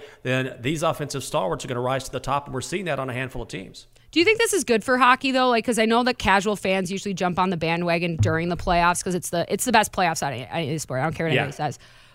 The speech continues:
Speaker 2: But I wonder if this is more of that concerted effort to get scoring up, and we can go into detail about all the different ways that why that's happening. But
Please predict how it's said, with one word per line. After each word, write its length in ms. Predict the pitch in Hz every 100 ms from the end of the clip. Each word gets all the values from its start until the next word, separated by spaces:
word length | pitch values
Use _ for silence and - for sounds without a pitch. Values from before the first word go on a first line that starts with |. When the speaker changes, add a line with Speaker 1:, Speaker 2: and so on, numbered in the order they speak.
| _
Speaker 2:
But 300 | 247 240 - - _ _ _ 214
I 80 |
wonder 240 | 226 254 277
if 120 | 269
this 140 | 240
is 140 | 233 202
more 240 | 214 214
of 60 | 208
that 160 | 202
concerted 460 | - 214 - 208 196 -
effort 480 | - 190 208 196 -
to 280 | - 214 -
get 220 | 202 208
scoring 460 | - - 190 185 185
up, 140 | 180
and 400 | 185 175 175 -
we 100 | 190
can 180 | 180 180
go 180 | 180 185
into 240 | 180 180
detail 320 | 170 185 190
about 260 | 175 170 - -
all 160 | 190
the 100 | 185
different 280 | 185 180 170
ways 240 | 180 185 175
that 200 | 165 -
why 260 | 175 170
that's 280 | 165 180 -
happening. 580 | - 175 180 170 156 170
But 220 | 180